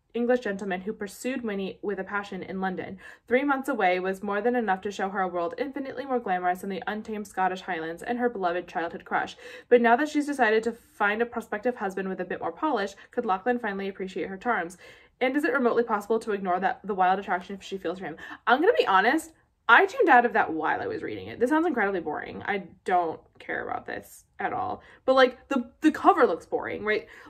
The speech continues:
Like, it's, yes, it is wild, but it's, like, wild and boring at the same time.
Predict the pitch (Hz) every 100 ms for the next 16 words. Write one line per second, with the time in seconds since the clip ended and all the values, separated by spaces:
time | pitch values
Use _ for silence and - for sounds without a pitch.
0 | 294 302 302 247 339 214 262 349 330 302
1 | 262 - 196 185 175 160 185 269 359 359
2 | - 214 294 311 339 - - 208 208 240
3 | 339 330 - 240 240 185 170 180 233 233
4 | 208 202 196 190 185 160 175 233 302